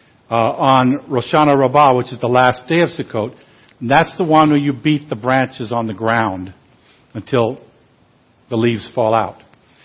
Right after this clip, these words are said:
And that ceremony is called the beating of the willows, and it's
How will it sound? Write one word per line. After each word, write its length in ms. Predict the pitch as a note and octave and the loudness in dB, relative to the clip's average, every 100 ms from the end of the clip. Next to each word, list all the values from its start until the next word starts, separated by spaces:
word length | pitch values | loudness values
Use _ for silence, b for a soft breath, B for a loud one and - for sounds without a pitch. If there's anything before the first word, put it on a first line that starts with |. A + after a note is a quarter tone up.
| b b | b b
And 100 | A#2+ | 2
that 180 | D#3+ - | 2 2
ceremony 500 | - F#3+ E3+ D#3+ D3 | 4 4 4 4 4
is 120 | C3 - | 2 0
called 480 | F3 D3+ B2+ B2 | 4 4 4 2
the 60 | C3+ | -4
beating 340 | A#2 D3 D3 | -2 0 0
of 80 | C#3 | 0
the 80 | B2 | -2
willows, 440 | C3+ D#3 A#2+ A2+ | 0 2 2 0
and 100 | B2+ | -6
it's 160 | A2+ | -8